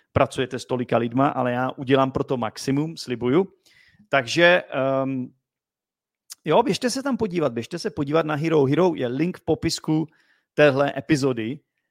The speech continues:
A ještě teda navíc, eh, takže vlastně po těchto dvou hodinách zdarma,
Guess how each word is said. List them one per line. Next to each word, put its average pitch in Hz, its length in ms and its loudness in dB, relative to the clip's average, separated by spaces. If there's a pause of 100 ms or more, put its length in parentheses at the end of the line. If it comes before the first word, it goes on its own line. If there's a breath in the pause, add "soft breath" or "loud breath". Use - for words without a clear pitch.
(200)
A 131 400 2 (500)
ještě 160 360 -2
teda 123 500 -4
navíc, 123 720 -6 (680)
eh, 120 300 -6
takže 135 300 -2 (120)
vlastně 147 260 -4
po 180 120 -8
těchto 170 240 0
dvou 156 200 2
hodinách 139 360 0
zdarma, 113 460 -4